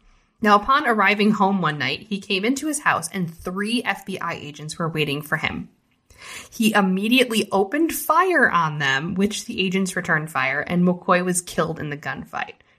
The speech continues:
You're like, "Oh, okay. Story done." But it's not. From what I told you, does that story sound a little bit familiar to you, Vicky?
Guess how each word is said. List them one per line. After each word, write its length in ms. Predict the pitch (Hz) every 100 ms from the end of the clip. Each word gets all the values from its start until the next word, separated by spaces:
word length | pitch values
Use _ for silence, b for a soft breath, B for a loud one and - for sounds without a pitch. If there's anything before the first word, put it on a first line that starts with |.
| -
You're 80 |
like, 140 | 175 233
"Oh, 240 | 415 311 269
okay. 340 | 294 151 180 _ _ _ _ _ _
Story 400 | - - 254 262
done." 440 | 226 - 135 - - _ _ _ _ _ -
But 120 | 175
it's 140 | 143
not. 320 | 196 160 - _ _ _ _ _ _ _ _ _
From 160 | - 294
what 100 | 427
I 120 | 494
told 240 | 480 349 269
you, 300 | 165 90 - _
does 200 | 233 233
that 240 | 311 440
story 340 | - 302 294 285
sound 380 | 269 254 247 226
a 60 |
little 180 | 220 233
bit 240 | 277 - -
familiar 560 | - 214 156 156 190
to 160 | 226 277
you, 160 | 269
Vicky? 460 | 262 254 269 285 -